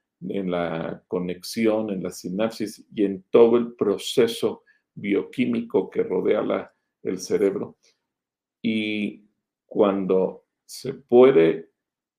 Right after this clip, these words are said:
a través de algún tipo de fármaco, el controlar o sanar o ayudar a restaurar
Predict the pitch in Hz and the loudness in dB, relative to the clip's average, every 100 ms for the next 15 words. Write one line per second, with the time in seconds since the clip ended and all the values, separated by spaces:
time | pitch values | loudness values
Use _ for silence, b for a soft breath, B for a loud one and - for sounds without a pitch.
0 | _ - 95 - 95 92 110 120 120 113 | _ -2 -2 0 -2 2 0 0 0 0
1 | - 87 90 - 110 113 117 - 110 - | 0 -2 -2 -4 -4 -6 -8 -6 -8 -2
2 | 110 104 95 - 107 104 104 110 107 - | 0 0 -4 -6 -4 -2 -2 -6 -4 -2
3 | 104 - _ _ _ _ _ _ _ - | -4 -6 _ _ _ _ _ _ _ -2
4 | 95 90 - - 107 104 101 95 101 98 | -2 -2 -6 0 0 0 -6 -4 -2 0
5 | 104 107 110 - - _ _ - 95 - | -2 -2 -4 -8 -18 _ _ -2 -2 -2
6 | - - 90 95 98 104 104 - _ _ | -8 -8 -6 -6 -4 -4 -6 -10 _ _
7 | _ 98 98 95 92 98 92 104 107 104 | _ 0 2 2 0 -2 -2 -2 -2 -2
8 | 98 92 95 95 - - - 95 95 98 | -2 -2 -6 -6 -12 -12 -6 -4 -4 -4
9 | 104 107 | -4 -6